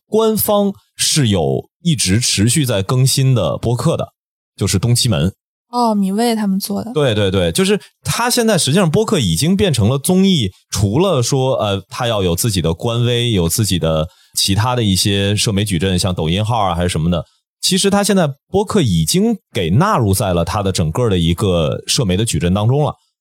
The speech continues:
Speaker 1: 只不过呢，现在从平台的角度来说，呃，也没有形成一个很完整的生态，比如说像微博的那个体系那么成熟，它有蓝微，有红微，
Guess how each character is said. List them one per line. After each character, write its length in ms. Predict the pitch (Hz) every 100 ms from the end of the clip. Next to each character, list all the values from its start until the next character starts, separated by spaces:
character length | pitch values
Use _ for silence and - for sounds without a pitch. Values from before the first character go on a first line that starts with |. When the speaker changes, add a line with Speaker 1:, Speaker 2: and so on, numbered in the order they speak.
| _
Speaker 1:
只 140 | - 107
不 100 | 127
过 180 | 240 214
呢， 100 | 165
现 140 | 190
在 220 | 185 135 - -
从 200 | - 139
平 280 | 190 - 143
台 180 | 208 156
的 80 | 185
角 160 | 101
度 80 | 90
来 160 | 92 98
说， 320 | 120 104 107 - _ _ -
呃， 220 | 101 92
也 220 | 92 90
没 120 | 87
有 120 | 165 151
形 240 | - 98
成 180 | 147 143
一 60 |
个 120 | 147 151
很 160 | 87
完 120 | 80 123
整 120 | 113
的 80 | 82
生 180 | 143
态， 300 | 156 151 95
比 140 | 71 82
如 160 | 82
说 200 | 92 107
像 460 | 104 104 87 78 78 107
微 120 | 110
博 180 | 101 90
的 100 | 110
那 60 |
个 100 | 92
体 160 | - 78
系 120 | 101
那 80 | 95
么 100 | 90
成 240 | - 82
熟， 300 | 110 85 85
它 200 | 85 87
有 280 | 87 73 73
蓝 300 | 82 80 95
微， 160 | 98 92
有 280 | 85 76
红 280 | 76 80 90
微， 260 | 101 101